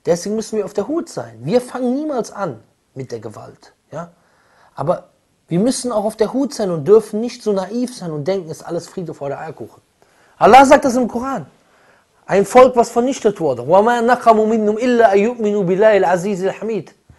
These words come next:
Sie haben bei ihnen nur gehasst, dass sie an Allah, den Allmächtigen, den Lobenswerten geglaubt haben.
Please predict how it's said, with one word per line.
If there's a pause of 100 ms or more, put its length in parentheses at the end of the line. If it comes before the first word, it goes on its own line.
(340)
Sie
haben
bei
ihnen
nur
gehasst,
dass
sie
an
Allah, (400)
den
Allmächtigen,
den
Lobenswerten
geglaubt
haben.